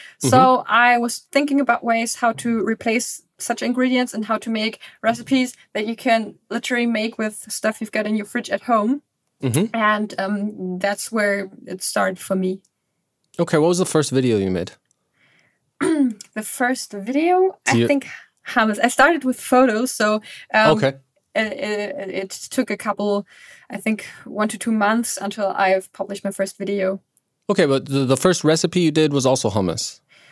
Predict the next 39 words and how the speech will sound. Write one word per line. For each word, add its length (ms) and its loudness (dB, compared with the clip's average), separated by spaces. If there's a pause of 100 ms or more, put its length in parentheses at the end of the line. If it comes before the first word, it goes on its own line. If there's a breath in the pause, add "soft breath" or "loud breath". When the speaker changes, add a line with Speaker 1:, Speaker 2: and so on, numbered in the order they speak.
(120)
Speaker 2:
Is 60 -4
that 100 4
right? 120 6
Speaker 1:
Um, 220 2 (280)
no, 240 6
that 120 6
was 160 2
something 540 0
very 220 4
simple, 420 0
such 220 -10
as, 240 -8
uh, 420 0
an 80 -4
ice 200 0
cream, 180 -2
so 180 -2
banana 340 2
ice 200 0
cream 360 0 (200 soft breath)
or 140 4
Speaker 2:
Uh-huh. 180 2
Speaker 1:
porridge, 360 2
so 440 -2
nothing 240 0
special. 520 0
<laughs> 680 -8
Speaker 2:
Wow, 380 0 (200)
you 180 -4
gotta 160 2
start 240 -2
somewhere, 400 2
right? 320 -4
Speaker 1:
Yeah. 340 2 (120)
<laughs> 140 0
Speaker 2:
But, 180 4 (180)
um, 380 4
and 380 2
so 340 0